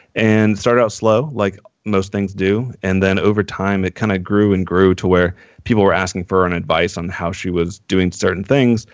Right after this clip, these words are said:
And it's gotten to where she's out earning me by a sizable amount. I've kinda had to check my ego at the door, but it's, it's been a fantastic, <laughs> uh, <laughs> side pursuit. So right about now, we're doing between thirty and forty thousand dollars per month with the blog.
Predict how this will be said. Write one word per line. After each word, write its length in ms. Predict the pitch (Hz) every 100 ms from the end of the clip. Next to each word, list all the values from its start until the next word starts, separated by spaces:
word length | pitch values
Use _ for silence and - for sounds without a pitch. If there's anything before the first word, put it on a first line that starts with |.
| - - _ -
And 460 | 107 110 107 104 98
it's 200 | 104 98
gotten 320 | 113 120 131
to 80 | 107
where 560 | 101 101 98 98 95 80
she's 260 | - 104 92
out 180 | 110 -
earning 280 | 92 101 87
me 120 | 87
by 200 | 80 80
a 120 | 78 71
sizable 440 | - 90 120 82 76
amount. 320 | 78 76 107 -
I've 120 | -
kinda 280 | 101 92 85
had 180 | 104
to 220 | 92 85 - -
check 220 | 135 -
my 80 | 95
ego 240 | 110 107
at 80 | 90
the 80 | 95
door, 420 | 107 120 95 113 120
but 240 | 104 95
it's, 140 | 95 92
it's 160 | 107
been 160 | 101 104
a 80 | 92
fantastic, 720 | 101 95 101 101 - 98 101
<laughs> 20 |
uh, 440 | 87 101 - 156
<laughs> 0 |
side 340 | - 117 110 101
pursuit. 520 | 95 - 113 95 - _ 190 - - - _
So 520 | - 123 120 110 104 -
right 280 | 101 110 135
about 300 | 139 123 104
now, 320 | 101 107 113
we're 200 | 104 104
doing 280 | 92 107 107
between 400 | 95 - 110 104
thirty 300 | 98 92 101
and 120 | 95
forty 220 | 92 92 92
thousand 300 | 90 92 90
dollars 280 | 87 87
per 140 | - 90
month 360 | 85 104 -
with 160 | - 101
the 40 |
blog. 380 | 101 101 117 160